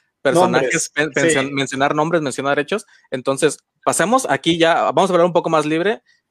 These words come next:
Speaker 1: este, sobre los personajes, eh, y creo que Mike, pues, o sea, debería de, de seguir con, le comen-, con lo que estaba comentando, pero ya ahora sí,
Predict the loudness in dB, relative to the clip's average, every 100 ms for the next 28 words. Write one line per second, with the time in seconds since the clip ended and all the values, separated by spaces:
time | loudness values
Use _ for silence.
0 | -10 -8 -6 -2 -2 -2 -4 -6 -6 -6
1 | -4 -6 -8 _ _ _ _ 0 2 0
2 | -2 0 0 0 0 0 -2 -6 -8 -4
3 | -2 2 2 0 0 0 -2 -4 -4 -4
4 | -2 -2 -2 -2 0 0 -2 -6 -6 -4
5 | -4 -2 -2 0 0 0 0 0 0 2
6 | 4 2 0 -2 -6